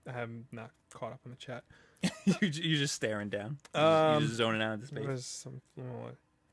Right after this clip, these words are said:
Speaker 2: Sonic the Hedgehog likes my haircut. Or he said, "You got a haircut, bud." I guess that's his way of saying, "I notice you."
Speaker 1: <laughs>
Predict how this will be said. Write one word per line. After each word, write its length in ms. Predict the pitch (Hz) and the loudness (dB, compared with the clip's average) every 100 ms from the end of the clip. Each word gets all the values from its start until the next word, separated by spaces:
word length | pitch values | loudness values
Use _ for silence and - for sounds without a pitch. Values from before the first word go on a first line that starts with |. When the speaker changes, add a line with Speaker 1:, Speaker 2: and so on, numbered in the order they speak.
| _ _ _ | _ _ _
Speaker 2:
Sonic 240 | - 135 131 | 4 4 6
the 60 | 123 | 2
Hedgehog 300 | 127 131 117 | 2 2 0
likes 160 | 117 | -2
my 80 | 107 | -4
haircut. 320 | 131 - 123 | -6 -6 -2
Or 140 | - 156 | 6 6
he 100 | 151 | 8
said, 280 | - 135 120 | 8 6 6
"You 180 | 117 135 | 0 6
got 200 | 131 123 | 8 10
a 40 | |
haircut, 460 | 123 127 - 98 101 | 8 4 2 -2 -2
bud." 260 | 101 107 110 | 0 2 0
I 60 | |
guess 160 | 110 117 | -2 -2
that's 160 | 123 113 | -4 -6
his 140 | 110 | -6
way 180 | 107 98 | -2 -2
of 100 | 101 | -4
saying, 420 | - 101 98 104 - _ - | -2 -2 -2 -8 -12 _ -8
"I 140 | - | -4
notice 360 | 113 127 127 - | -4 -4 -6 -8
you." 140 | 143 - _ | -12 -14 _
Speaker 1:
<laughs> 220 | 156 175 | 2 2